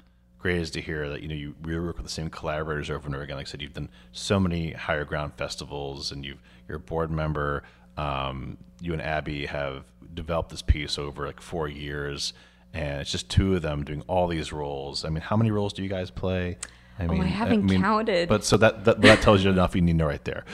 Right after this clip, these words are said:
Speaker 1: So a lot of, so many roles, and, um, and it's universal too. Uh, so it's, it's really, it's really amazing work these ladies do. Um, and what also I enjoy about your work that you kind of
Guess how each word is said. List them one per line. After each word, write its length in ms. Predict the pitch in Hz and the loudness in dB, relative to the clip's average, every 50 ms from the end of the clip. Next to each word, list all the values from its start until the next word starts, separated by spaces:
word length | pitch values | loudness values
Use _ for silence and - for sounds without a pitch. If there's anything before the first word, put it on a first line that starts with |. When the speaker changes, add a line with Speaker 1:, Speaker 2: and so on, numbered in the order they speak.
| - - - | -14 -14 -12
Speaker 1:
So 120 | - - - | -6 0 4
a 20 | |
lot 360 | 98 92 92 90 92 90 - | 6 8 8 8 8 6 4
of, 140 | 98 92 - | 2 -2 0
so 160 | - - 117 | 2 4 4
many 140 | 110 107 101 | 6 6 6
roles, 520 | 92 87 87 85 82 80 80 80 78 76 - | 4 4 4 4 4 4 4 2 0 -2 -2
and, 440 | - 90 82 80 80 78 78 76 78 | 0 0 2 2 4 4 2 2 0
um, 460 | 78 80 78 76 76 71 71 73 73 - - - - - - | -2 -2 -2 -2 -2 -2 -2 -2 -4 -6 -8 -16 -16 -2 2
and 60 | 117 117 | 4 6
it's 120 | 113 - | 6 8
universal 520 | 123 120 110 87 87 85 82 - - 82 78 | 6 6 6 6 4 2 2 0 -2 -6 -8
too. 480 | - - - 87 82 78 71 71 71 - - | -8 -6 -6 -6 -6 -6 -8 -10 -12 -10 -6
Uh, 260 | 82 82 76 73 73 | -4 -2 -2 -2 -2
so 240 | 73 - - 82 76 | -4 -4 -4 -4 -4
it's, 140 | 76 - - | -4 -6 -6
it's 200 | - - - - | -8 -8 -6 -4
really, 280 | 101 101 98 92 82 | -2 -2 0 0 -2
it's 280 | 82 - - - - - | -4 -6 -10 -10 -8 -4
really 140 | 101 95 90 | -4 -2 -2
amazing 380 | 82 80 80 78 76 78 76 | -2 -2 -4 -6 -8 -8 -8
work 240 | 76 76 73 73 - | -8 -8 -10 -12 -14
these 200 | - 73 73 71 | -16 -18 -16 -16
ladies 300 | 73 71 71 71 67 - | -16 -16 -16 -16 -16 -16
do. 380 | - - 80 78 73 69 65 - _ _ _ _ _ _ - - | -16 -14 -12 -12 -12 -14 -14 -18 _ _ _ _ _ _ -12 -8
Um, 540 | 82 80 73 71 69 71 69 71 69 69 - - | -6 -4 -4 -4 -6 -8 -10 -12 -14 -16 -14 -12
and 140 | 82 85 85 | -10 -8 -6
what 180 | 90 87 - - | -6 -8 -4 -2
also 320 | 98 123 135 - - 92 | 0 0 0 0 -2 -4
I 200 | 80 80 78 - 78 | -6 -6 -8 -8 -8
enjoy 220 | 80 82 82 82 76 | -8 -6 -6 -6 -8
about 260 | 73 76 73 - - | -8 -10 -12 -12 -12
your 100 | 76 73 | -12 -8
work 240 | 71 73 73 73 - | -6 -6 -6 -6 -6
that 100 | 73 - | -8 -10
you 80 | 78 | -10
kind 220 | 78 - - 78 | -8 -6 -6 -6
of 60 | 73 | -6